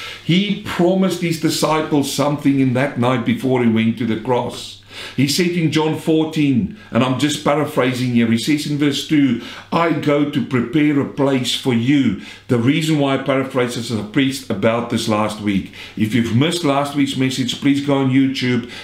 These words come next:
go and find it. It says, "Rapture the Promise" from Kingsway, uh, uh, Christian Fellowship. Or you can follow it on W W W dot kingsway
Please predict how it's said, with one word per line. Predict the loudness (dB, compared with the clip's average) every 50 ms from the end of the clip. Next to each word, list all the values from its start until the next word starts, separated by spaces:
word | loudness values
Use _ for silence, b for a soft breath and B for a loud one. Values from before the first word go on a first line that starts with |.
| B B
go | 0 2 2
and | 2 2 0
find | -2 -2 0 0 2 2 0 2 2 2
it. | 0 0 0 -2
It | -4 -4 -2
says, | -2 -2 0 0 -2 -2
"Rapture | -2 0 0 0 0 -2 -4 -2 0 0 2
the | 2 0 -2 0
Promise" | 0 0 0 2 0 0 0 -2 -2 -4 -6 -12 B B B B B
from | -2 0 2 2 0 -2
Kingsway, | 0 0 2 4 2 2 2 0 2 2 2 4 2 2 0 0 -2 -6 B B B B B -4
uh, | -2
uh, | -2 0 -2 -2 -2 -2 0 0 0 0 0 -2 -4 -8 -2
Christian | 0 0 0 0 0 0 0 0
Fellowship. | 2 2 2 2 2 0 0 -2 -4 -4 -6 -8 -10 -16 -20 -20 -20 -20 _ _ -20 -20 -20 -20 -20 -20 -20 -20 -20 -20 -20 -20 -20 _ -20 -20 -20 -20 _ _ -20 _ _ -20 B B B B B B B
Or | -2 0 0
you | 0 0 0
can | 0 -2 0
follow | 2 2 2 2 2
it | 0 0
on | 0 0 0 0
W | 0 -2 0 0 0 0 0
W |
W | -2 -2 -2 0 0 0 0 0
dot | 0 -2 -2 -4 -4
kingsway | -2 0 0 2 0 0 -2 -2 0 0 2 2 2 2 0 0 -2 -4 B